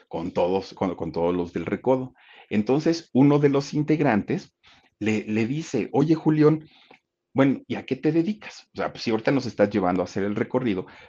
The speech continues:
pero ¿a qué te dedicas?". Y le dijo, "Ah, yo soy estudiante, trabajo, este, perdón, estudio aquí en la Universidad de Chiapas y estudio ingeniería mecánica". "Ah, pues está bien, pero aparte cantas". "No, no, no, no, yo no me dedico a eso". "¿Por qué?".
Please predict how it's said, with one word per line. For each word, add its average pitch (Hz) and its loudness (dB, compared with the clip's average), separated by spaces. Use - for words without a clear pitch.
pero 95 0
¿a 82 -6
qué 98 -6
te 110 -6
dedicas?". 117 -6
Y 95 -10
le 95 -6
dijo, 104 -6
"Ah, 175 0
yo 185 -4
soy 214 -6
estudiante, 110 -2
trabajo, 98 -4
este, 87 -6
perdón, 101 -2
estudio 110 0
aquí 107 -4
en 104 -2
la 107 0
Universidad 87 -2
de 95 -6
Chiapas 98 -6
y 104 -6
estudio 90 -6
ingeniería 82 -8
mecánica". 110 -8
"Ah, 104 -6
pues - -16
está - -6
bien, 139 -2
pero 98 2
aparte 101 -2
cantas". 139 -4
"No, 370 0
no, 269 0
no, 285 0
no, 240 -2
yo 208 0
no 185 0
me 165 0
dedico 131 0
a - 2
eso". - -10
"¿Por 120 4
qué?". 165 -2